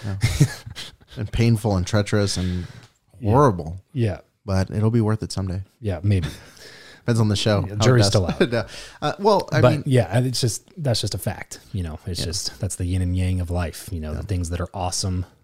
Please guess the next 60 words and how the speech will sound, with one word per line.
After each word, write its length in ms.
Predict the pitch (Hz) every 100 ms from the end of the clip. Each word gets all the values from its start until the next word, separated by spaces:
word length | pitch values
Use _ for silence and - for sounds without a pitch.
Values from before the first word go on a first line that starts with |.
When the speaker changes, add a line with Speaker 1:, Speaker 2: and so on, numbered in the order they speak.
| _
Speaker 2:
are 160 | 92 85
also 500 | 85 - 92 85 82 - -
Speaker 1:
Not. 240 | 101 101
Speaker 2:
kinda 160 | 90 87
not 240 | 82 85
awesome, 320 | 80 76 - 78 - _
you 120 | -
know? 80 | 76
Speaker 1:
Well, 100 | 147 - _
you, 180 | - 151 -
you 200 | - 139
ripped 460 | 131 123 139 - -
the 60 | 110
segue 440 | - 113 110 107
right 160 | 101 101
out 160 | 95
from 140 | 107 98
under 120 | 98
me. 320 | 92 92 90 - -
We 140 | 143 143
obviously 240 | 143 131
have 60 | 113
a 40 |
new 100 | 110
show 220 | - 113
called 220 | 104 101
Figuring 200 | 113 104
Out 280 | 98 98 -
that's 160 | 101 -
gonna 160 | 104
be 40 | 98
dropping 420 | 95 92 98 95
very, 180 | 92 92
very 180 | 90 90
soon. 440 | - 101 107 156
Uh, 220 | 160 104
there's 180 | 95 92
a 40 | 95
link 220 | 98 92
in 60 |
the 80 | 95
show 160 | - 98
notes 180 | 98 -
of 60 |
this 80 | 95
episode 460 | 95 - 101 95 90
for 100 | -
people 300 | - 95 90
to 120 | -
sign 280 | 92 95 92
up 140 | 92
so 80 | -
they 60 | 92
can 100 | 92
get 60 | -
updated 420 | - 95 92 92
when 160 | - 95
it 100 | 92
drops. 500 | - 95 85 - - - - _ _ -
Um, 400 | 104 101 98